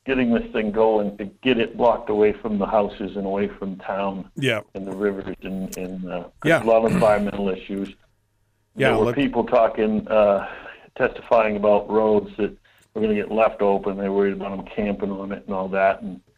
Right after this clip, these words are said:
Speaker 1: then I got to testify, and I just told 'em, I said, "Well, we, we don't have to be that close to your houses. We can yard a quarter of a mile, put the roads away from your houses. And as far as the,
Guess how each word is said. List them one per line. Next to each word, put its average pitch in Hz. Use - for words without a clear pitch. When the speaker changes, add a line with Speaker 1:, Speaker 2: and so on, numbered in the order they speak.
Speaker 1:
then 101
I 104
got -
to -
testify, 98
and 101
I 98
just 95
told 117
'em, 98
I -
said, 101
"Well, 113
we, 117
we 113
don't 135
have 143
to 113
be 123
that -
close 123
to -
your 95
houses. 101
We 110
can 104
yard 107
a 110
quarter 107
of 92
a 95
mile, 101
put 113
the 104
roads 104
away 104
from 90
your 90
houses. 95
And 90
as 90
far 110
as 104
the, 90